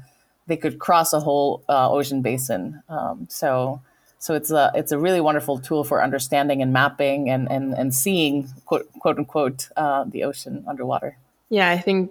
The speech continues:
Speaker 2: that that's a beautiful way to frame it, of actually seeing the, the ocean by listening to it, because you don't see that much. I always find the difference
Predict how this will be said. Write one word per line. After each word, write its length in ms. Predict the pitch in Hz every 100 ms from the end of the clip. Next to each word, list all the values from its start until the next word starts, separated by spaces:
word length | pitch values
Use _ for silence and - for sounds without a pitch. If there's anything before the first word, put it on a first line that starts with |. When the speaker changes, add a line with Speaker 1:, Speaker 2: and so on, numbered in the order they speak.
| - -
Speaker 2:
that 200 | 190 190
that's 220 | 202 202
a 40 |
beautiful 400 | 202 202 196 196
way 140 | 185 185
to 140 | 185
frame 320 | 180 190 180
it, 100 | 175
of 180 | 170 175 - - - -
actually 320 | 185 - 185
seeing 640 | - - 214 190 180 170
the, 420 | 180 175 170 170 170
the 160 | 180
ocean 560 | 170 165 165 156 160 170 _ _ _ -
by 140 | 170
listening 480 | 175 196 190 165 165
to 180 | - 147
it, 180 | 160 -
because 260 | - 180 180
you 60 |
don't 220 | 180 202 214
see 180 | -
that 220 | 180 - 143
much. 320 | 160 190 - _ _ -
I 140 | 196
always 280 | 202 202 196
find 220 | - 196
the 40 | 185
difference 600 | 190 - 196 185 -